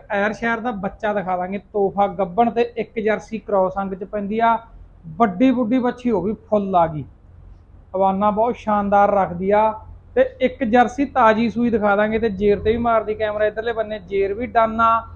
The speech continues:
ਤਿੰਨ ਪਸ਼ੂ ਦਿਖਾਵਾਂਗੇ ਟੋਟਲ, ਸ਼ੁਰੂਆਤ ਕਰਾਂਗੇ ਤਾਜ਼ੀ ਸੂਈ ਤੋਂ ਤੇ ਬਾਕੀ ਗੱਲਬਾਤ ਬਾਈ ਨਾਲ ਕਰਾ ਦਿੰਦੇ ਆ।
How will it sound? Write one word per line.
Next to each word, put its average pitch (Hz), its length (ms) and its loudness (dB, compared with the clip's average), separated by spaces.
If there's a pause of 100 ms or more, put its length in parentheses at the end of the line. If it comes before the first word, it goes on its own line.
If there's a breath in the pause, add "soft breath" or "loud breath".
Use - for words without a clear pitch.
(420)
ਤਿੰਨ 277 240 4
ਪਸ਼ੂ 269 260 2
ਦਿਖਾਵਾਂਗੇ 220 460 2
ਟੋਟਲ, 247 400 4
ਸ਼ੁਰੂਆਤ 262 480 6
ਕਰਾਂਗੇ 240 420 4
ਤਾਜ਼ੀ 220 500 4
ਸੂਈ 240 240 -4
ਤੋਂ 240 140 -4
ਤੇ 247 120 -6
ਬਾਕੀ 233 320 -2
ਗੱਲਬਾਤ 220 540 0
ਬਾਈ 220 200 -2
ਨਾਲ 220 140 -6
ਕਰਾ 202 220 -2
ਦਿੰਦੇ 196 160 -4
ਆ। 233 40 -6